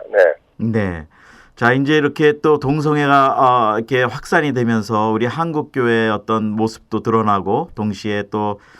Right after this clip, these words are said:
Speaker 2: 우리가 다시 한번 반성도 하고 도돌아-, 되돌아보는 일들이 또 생기게 되는데요.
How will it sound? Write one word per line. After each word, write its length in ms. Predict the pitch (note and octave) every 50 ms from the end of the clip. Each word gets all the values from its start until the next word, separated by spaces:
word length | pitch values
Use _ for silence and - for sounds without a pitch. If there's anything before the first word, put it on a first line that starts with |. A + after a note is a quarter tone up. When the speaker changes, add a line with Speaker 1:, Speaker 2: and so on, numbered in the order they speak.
| _ _ _ _
Speaker 2:
우리가 400 | G2+ G#2 G#2+ G#2 A2 G#2+ A2 A2
다시 240 | - G2+ G2+ G2 -
한번 260 | A#2 G#2+ G#2+ G#2+ G2
반성도 520 | - - G2+ G#2+ A2 - A2+ A2 G#2 F#2+ G2+
하고 500 | G2 G2 F#2+ F2 F#2 F#2+ G2+ G#2+ G2+ -
도돌아-, 400 | - G#2 G2 A2 G#2+ G#2+ G#2 F#2 -
되돌아보는 680 | A2 G#2+ A#2 A#2+ A#2 A2 F#2 G#2 G2+ G2+ G2 G2 F#2+ F2
일들이 440 | G2+ G#2 G2 - G2+ G2 G2 F#2+
또 140 | _ G2 F#2+
생기게 340 | F#2 - B2 A#2 G#2+ F#2+ G2+
되는데요. 540 | F2 F#2+ F2+ F2+ E2+ E2 F#2+ B2 C#3+ C3